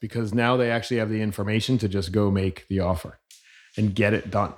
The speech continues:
So to your point, like, the, the, the one that's gonna drive the person up,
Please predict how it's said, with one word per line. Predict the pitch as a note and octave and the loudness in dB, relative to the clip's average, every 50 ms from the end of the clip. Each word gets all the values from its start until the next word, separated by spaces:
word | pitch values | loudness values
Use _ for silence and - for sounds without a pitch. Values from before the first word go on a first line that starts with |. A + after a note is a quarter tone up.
| - _ | -14 _
So | - - C3 A#2+ | -2 0 2 2
to | A#2 | 4
your | A#2 B2 C3 A#2+ | 4 2 2 0
point, | - - C3+ C#3+ A#2 F2 D2 | -2 -2 -2 -2 -2 -2 -4
like, | G2 F#2+ - | -8 -6 -4
the, | A#2 A2 G#2 G2+ G2 - | -4 -4 -4 -4 -6 -8
the, | - A2+ A2+ A#2+ G#2+ G#2+ G#2+ | -8 -4 -2 -2 0 0 0
the | G#2+ A2+ | 0 2
one | A2 A#2+ C3 C3 | 2 2 2 4
that's | B2+ A#2 A2 - - A2+ | 2 2 0 -2 -6 -4
gonna | A#2 C3 A#2+ G#2 | -2 -2 -2 0
drive | G2 G#2+ A2 A#2+ A#2+ A2+ | 0 2 2 2 0 -2
the | A2 | -2
person | G2+ A#2+ B2+ A2+ - B2 A#2 | -2 -2 -2 -2 -2 -2 -2
up, | A#2 D3 D#3+ - - _ | -2 -2 -4 -6 -12 _